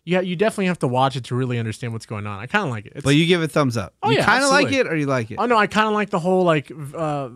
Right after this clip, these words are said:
Speaker 1: filming of, uh, what's, you know, like, what part of just a regular day is, but at the end, it all kinda just mixes in together and makes sense.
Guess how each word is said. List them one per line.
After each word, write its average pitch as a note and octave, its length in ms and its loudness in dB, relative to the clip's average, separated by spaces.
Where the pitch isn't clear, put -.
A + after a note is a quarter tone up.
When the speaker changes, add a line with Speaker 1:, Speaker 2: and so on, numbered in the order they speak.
Speaker 1:
filming E3+ 420 0
of, D3 200 -2
uh, C3 160 -2
what's, C3+ 440 -6
you G3 120 -10
know, A2+ 140 -4
like, A#2 160 -8
what B2+ 200 -4
part C3+ 180 0
of B2+ 140 -4
just A2+ 160 -8
a A#2+ 40 -6
regular A#2+ 360 -6
day A#2 240 -6
is, C3+ 240 -8
but B2 180 -6
at B2 80 -10
the B2 140 -6
end, B2+ 100 -4
it B2 80 -6
all B2 260 -6
kinda A#2+ 260 -6
just A2 200 -12
mixes A2+ 380 -12
in A#2 100 -8
together A2+ 340 -10
and G#2 120 -10
makes G2+ 220 -12
sense. A2+ 460 -12